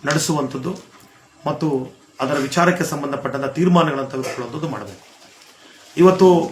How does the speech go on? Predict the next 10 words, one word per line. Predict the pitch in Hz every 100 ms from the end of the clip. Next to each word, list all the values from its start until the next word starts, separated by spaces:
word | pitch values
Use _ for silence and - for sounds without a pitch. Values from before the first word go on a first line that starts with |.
| 156
ಯಾವುದೇ | 156 185 190
ಹಿಂದೂ | 160 196 208
ಧರ್ಮದ | 170 165 160 151 - -
ದೇವಾಲಯಗಳಲ್ಲಿ | 151 156 147 139 131 131 175 - - - - - - -
ನೀವು | 151 135
ಬೇರೆ | 143 196
ಧರ್ಮೀಯರು | 165 160 160 143 135 120 135
ಇರೋದನ್ನ | 139 131 131 120 - - 127
ನೋಡ್ಲಿಕ್ಕೆ | 123 117 - -
ಬರೋದಿಲ್ಲ. | 110 101